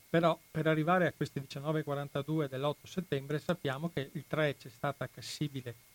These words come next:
la firma, adesso tu ci racconti, del, dell'armistizio corto o breve, eh, giustamente corto perché short in inglese, eh, eh, eh,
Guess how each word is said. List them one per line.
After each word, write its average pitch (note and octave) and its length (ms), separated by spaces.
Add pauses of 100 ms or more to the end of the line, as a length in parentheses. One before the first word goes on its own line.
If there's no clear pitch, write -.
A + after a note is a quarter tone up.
(140)
la C#3 140
firma, C3 580 (260)
adesso C3 320
tu C#3+ 220
ci - 140
racconti, C#3 600 (600)
del, C3+ 260 (400)
dell'armistizio C#3+ 880
corto F3 560 (140)
o C#3+ 120
breve, C3+ 360
eh, D3+ 340
giustamente D3 500
corto D#3 280
perché C3 240
short - 380
in B2+ 100
inglese, C3 580
eh, D3+ 180
eh, D3 260
eh, D#3+ 140